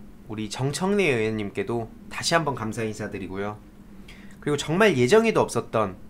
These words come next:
진짜, 진짜 갑작스러운 출연이었는데도 흔쾌히 이걸 또, 어, 받아주신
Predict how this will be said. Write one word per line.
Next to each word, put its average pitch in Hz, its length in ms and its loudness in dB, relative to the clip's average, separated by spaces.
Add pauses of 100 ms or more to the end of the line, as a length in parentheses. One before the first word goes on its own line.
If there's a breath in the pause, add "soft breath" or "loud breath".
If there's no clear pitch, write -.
(960)
진짜, - 340 0
진짜 214 360 0
갑작스러운 185 680 0
출연이었는데도 120 1040 0 (460 loud breath)
흔쾌히 156 640 2 (160)
이걸 117 260 -2
또, 120 480 0 (300 loud breath)
어, 92 140 -4
받아주신 123 600 0